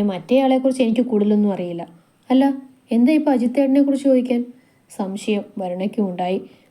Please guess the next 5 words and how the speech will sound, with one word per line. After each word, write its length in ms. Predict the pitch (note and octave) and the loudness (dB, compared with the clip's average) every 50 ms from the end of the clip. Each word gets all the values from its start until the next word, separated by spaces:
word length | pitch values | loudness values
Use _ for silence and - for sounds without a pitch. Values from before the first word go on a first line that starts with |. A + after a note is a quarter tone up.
| _ _ _ | _ _ _
പൊതുവെ 360 | - G3 F#3 G3 G3 G3+ G3+ G3 G#3 - - | -8 -6 -4 -4 -2 -2 -4 -4 -6 -6 -4
ആരുടെ 340 | G#3+ A3 A3+ A#3 A3+ C4 C#4 | -2 0 0 0 0 0 2
കാര്യത്തിലും 460 | C#4 C4+ B3+ B3+ B3+ B3+ B3+ B3 A3+ A#3+ - | 2 2 2 2 0 0 0 0 0 -2 -6
കല്യാണി 460 | - G#3 F#3+ G3 G3 G3 G3+ G#3 A3 | -10 -8 -6 -4 -2 -2 0 0 0
തലയിടാത്തതാണ്. 800 | G#3+ A3 F#3+ F3 F#3+ G3+ G3+ G3 F#3 F#3 F#3 - G3 F3+ F#3 G3+ | 0 -2 -4 -2 -2 -2 -2 -2 -4 -6 -6 -6 -6 -6 -4 -6